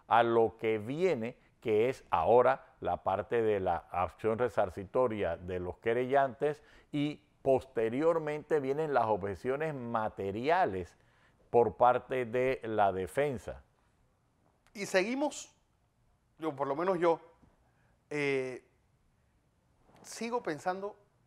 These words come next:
Speaker 2: o, o, o, ¿en qué momento se puede invocar nuevamente el hecho de la competencia? Porque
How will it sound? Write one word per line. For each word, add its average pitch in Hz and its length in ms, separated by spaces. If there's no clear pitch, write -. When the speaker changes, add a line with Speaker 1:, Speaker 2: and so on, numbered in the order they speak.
Speaker 2:
o, 135 60
o, 110 300
o, 98 280
¿en 160 140
qué 240 160
momento 240 540
se - 240
puede 196 280
invocar 156 420
nuevamente 151 680
el 135 120
hecho 143 260
de 127 80
la 92 140
competencia? 95 600
Porque 127 300